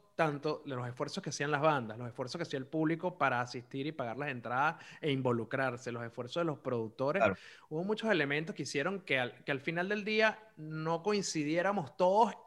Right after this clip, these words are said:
Speaker 1: al mismo momento haciendo el mismo empuje, como pasó en otras historias de la región, marico, donde cósmicamente todo el mundo estaba tácitamente de acuerdo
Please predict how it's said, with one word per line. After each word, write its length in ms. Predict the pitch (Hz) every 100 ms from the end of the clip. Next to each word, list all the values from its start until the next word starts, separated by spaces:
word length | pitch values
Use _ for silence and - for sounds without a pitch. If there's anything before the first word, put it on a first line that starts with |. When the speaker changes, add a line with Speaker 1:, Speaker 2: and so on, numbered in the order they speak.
| -
Speaker 1:
al 260 | 190 180 185
mismo 280 | 190 208 226
momento 640 | 175 185 214 214 233 -
haciendo 420 | 165 160 175 165 190
el 80 |
mismo 220 | 185 175 185
empuje, 480 | 170 180 143 143 160 - -
como 280 | - 156 160
pasó 520 | 156 139 175 185 - -
en 220 | 165 160
otras 320 | 165 196 190
historias 520 | 147 - 147 151 190
de 80 | 185
la 120 | 139
región, 440 | 123 107 139 147 143
marico, 360 | 160 139 180
donde 420 | 165 143 131 123 127 - - - _ _ _ _ -
cósmicamente 840 | 208 190 233 214 180 180 190 220
todo 300 | 208 185 175
el 80 | 185
mundo 300 | 190 196 196
estaba 520 | - 175 165 190 - - -
tácitamente 640 | 165 151 185 160 147 135 160
de 80 | 135
acuerdo 640 | 113 143 139 120 147